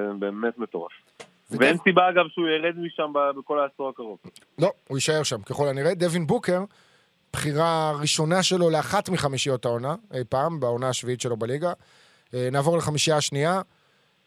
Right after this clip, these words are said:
Speaker 2: ג'ואל אמביד, מורנט וקרי, אין על מה להתווכח עם של-, שלושה שמות האלה, כמו שאמרנו, היו יכולים להיות גם סיטואציה מסוימת בחמישייה הראשונה, למרות שאני אישית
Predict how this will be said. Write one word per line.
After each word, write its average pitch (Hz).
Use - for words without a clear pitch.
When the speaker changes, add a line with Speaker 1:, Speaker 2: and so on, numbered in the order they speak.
Speaker 2:
ג'ואל 185
אמביד, 185
מורנט 160
וקרי, 175
אין 165
על 156
מה 156
להתווכח 135
עם 117
של-, 127
שלושה 127
שמות 139
האלה, 135
כמו 135
שאמרנו, 127
היו 120
יכולים 127
להיות 123
גם 123
סיטואציה 131
מסוימת 127
בחמישייה 120
הראשונה, 123
למרות 123
שאני 117
אישית -